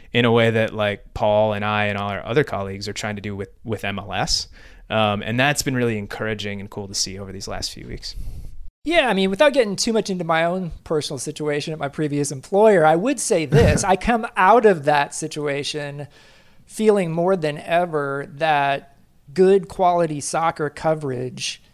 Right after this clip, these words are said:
Speaker 2: needs to be for a subscription type service or for
Speaker 1: Yeah.
Speaker 2: a place that is like, maybe like an E S P N in their website that is so invested in,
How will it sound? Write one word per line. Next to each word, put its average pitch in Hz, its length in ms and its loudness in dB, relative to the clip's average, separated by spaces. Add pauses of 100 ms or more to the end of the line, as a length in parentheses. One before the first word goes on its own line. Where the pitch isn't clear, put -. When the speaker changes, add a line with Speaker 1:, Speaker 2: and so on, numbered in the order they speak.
(140)
Speaker 2:
needs 160 520 -6
to 151 420 -6
be 147 300 -8
for 135 520 -4
a 135 200 -6
subscription 135 880 -10 (300)
type 135 480 0 (800)
service 139 840 -2 (360)
or 240 260 8
for 220 220 4
Speaker 1:
Yeah. 170 80 4
Speaker 2:
a 110 40 -4
place 180 480 -2
that 160 400 0
is 156 640 0 (840)
like, 156 400 0
maybe 170 200 -2
like 156 120 0
an 151 100 -6
E 170 160 -2
S 147 200 0
P 160 260 -8
N 143 520 -6 (140)
in 143 120 -8
their 156 180 0
website 147 640 -2
that 143 120 -4
is 143 140 -4
so 156 280 0
invested 147 680 -4
in, 139 520 -10